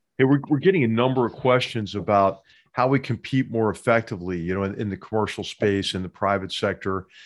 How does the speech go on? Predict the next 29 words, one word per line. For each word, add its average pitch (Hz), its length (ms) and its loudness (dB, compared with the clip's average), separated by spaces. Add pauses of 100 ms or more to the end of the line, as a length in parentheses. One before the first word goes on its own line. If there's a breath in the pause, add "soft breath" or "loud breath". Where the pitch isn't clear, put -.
(300 soft breath)
Uh, 110 300 2
you 113 60 2
know, 104 180 2
uh, 107 140 -6
Paul's 120 500 2
asking 113 460 -2
about, 98 500 0
uh, 90 240 0 (140)
what 113 180 -4
are 139 40 0
we 123 120 -2
doing 113 320 0
to, 92 300 -4 (380 soft breath)
to 104 100 -8
battle 117 320 2
Chinese 107 480 -2
influence, 90 520 -4
you 92 60 -4
know, 87 40 -4
in 85 40 -4
the 85 80 -8
corporate 107 400 -4
world, 85 320 -6
right? 90 140 -4
We've 95 100 -10
seen - 180 -6
the 95 60 -4
coercion 98 500 -2
of, 95 140 -4